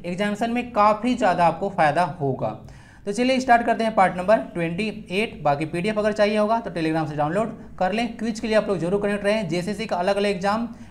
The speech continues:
यानी कि प्रीवियस ईयर क्वेश्चन और करंट अफेयर वगैरह सारा आपको एक कॉम्प्रिहेंसिव क्विज जो है से दिया जाता है। More than seven hundred fifty मेंबर आपको वहाँ पे कनेक्टेड है, तो आप भी वहाँ पे कनेक्ट रह के आप फ़ायदा उठा सकते हैं, सारा free of cost है। Then let's get a part twenty eight,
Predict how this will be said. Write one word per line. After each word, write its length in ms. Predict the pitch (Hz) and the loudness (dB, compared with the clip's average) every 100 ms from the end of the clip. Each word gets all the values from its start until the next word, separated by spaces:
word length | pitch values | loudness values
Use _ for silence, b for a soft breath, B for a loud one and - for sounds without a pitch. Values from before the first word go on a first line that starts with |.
| - | -12
यानी 280 | 143 160 180 | -6 -4 -4
कि 180 | 208 247 254 B - | -4 -4 -6 B -6
प्रीवियस 300 | 170 208 202 | -2 0 0
ईयर 100 | 208 | -2
क्वेश्चन 380 | 202 196 226 220 - | 0 0 -2 -4 2
और 180 | 208 208 | 2 4
करंट 240 | 202 190 | 2 2
अफेयर 220 | 190 190 | 2 2
वगैरह 220 | 190 214 208 | 4 2 2
सारा 320 | - 160 196 202 B B B | 4 4 4 -2 B B B
आपको 320 | 156 151 196 190 | -4 -2 -2 -2
एक 160 | 185 | -2
कॉम्प्रिहेंसिव 500 | 185 175 190 196 240 - | -4 -2 -4 -2 -4 -4
क्विज 180 | 214 196 | -4 -2
जो 120 | 180 | 2
है 100 | 180 | 2
से 140 | 180 226 | 0 -4
दिया 420 | - 147 151 147 | -6 -2 2 2
जाता 280 | 147 135 175 | 2 2 2
है। 160 | 170 | 2
More 140 | 202 220 | 0 2
than 160 | 226 | 0
seven 200 | 185 214 | -2 0
hundred 280 | 214 214 - | 0 0 -2
fifty 300 | 185 190 208 - 151 | -4 -4 -6 -6 -6
मेंबर 360 | 170 170 190 | -2 0 2
आपको 240 | 180 185 180 | 2 2 0
वहाँ 160 | 175 175 | 0 0
पे 100 | 170 B B B | -6 B B B
कनेक्टेड 320 | 175 180 220 208 | -4 -2 0 2
है, 100 | 220 | 4
तो 120 | 196 | 4
आप 120 | 175 | 4
भी 80 | 180 | 4
वहाँ 140 | 175 | -2
पे 100 | 196 185 | -2 -2
कनेक्ट 300 | 160 170 175 | -4 -2 -2
रह 80 | 170 | -2
के 140 | 190 | 0
आप 200 | 165 - | -2 -2
फ़ायदा 240 | 147 139 147 | -4 0 0
उठा 200 | 135 135 | 0 -4
सकते 260 | 147 - | -4 -6
हैं, 180 | 190 196 | -6 0
सारा 240 | 208 220 233 233 | 4 4 2 -2
free 140 | 175 | -2
of 180 | 165 180 160 | -2 -2 -4
cost 260 | 120 - 120 | -6 -6 -10
है। 120 | 110 - B B B B | -10 -12 B B B B
Then 200 | 196 202 | -4 2
let's 200 | 247 - | 2 2
get 180 | 208 202 | 2 2
a 40 | 202 | 4
part 260 | 180 180 | 4 4
twenty 320 | 175 160 165 160 139 - - - - | 0 -4 -4 -6 -8 -14 -18 -18 -4
eight, 300 | 180 233 - | 0 0 0